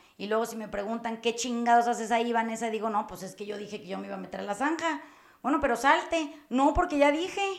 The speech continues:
Entonces, ¿ahora qué? ¿Voy a cra-, cargar una como cruz de mártir?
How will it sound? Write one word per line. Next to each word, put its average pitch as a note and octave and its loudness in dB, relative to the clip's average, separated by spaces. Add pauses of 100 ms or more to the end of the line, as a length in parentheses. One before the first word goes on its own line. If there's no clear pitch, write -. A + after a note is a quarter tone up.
(840)
Entonces, D#4 -2
¿ahora D#4+ 0
qué? D#4+ 2
¿Voy C#4+ 4
a E4+ 2
cra-, D#4 0
cargar C4+ 2
una D#4+ -2 (120)
como C4 -2
cruz C4+ -2
de E4 0
mártir? D#4 -4